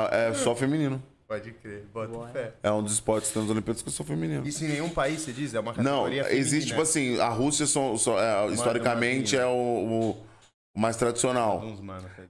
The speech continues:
Speaker 1: Existe, tá ligado? Só que não tem competição, eles não têm mundial, eles não têm essa parada.
Speaker 2: Tem poucos competidores no mundo,
Speaker 1: Não,
Speaker 2: né?
Speaker 1: tem, tem uma galera que quer, mas os caras ainda não conseguiram o direito, tipo, o direito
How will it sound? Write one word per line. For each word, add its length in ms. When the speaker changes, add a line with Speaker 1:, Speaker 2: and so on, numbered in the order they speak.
Speaker 1:
Existe, 680
tá 120
ligado? 280
Só 100
que 120
não 120
tem 120
competição, 720
eles 160
não 100
têm 120
mundial, 640
eles 160
não 100
têm 120
essa 140
parada. 360
Speaker 2:
Tem 100
poucos 280
competidores 840
no 120
mundo, 240
Speaker 1:
Não, 140
Speaker 2:
né? 80
Speaker 1:
tem, 220
tem 240
uma 120
galera 220
que 100
quer, 360
mas 360
os 100
caras 240
ainda 120
não 80
conseguiram 480
o 20
direito, 460
tipo, 220
o 20
direito 480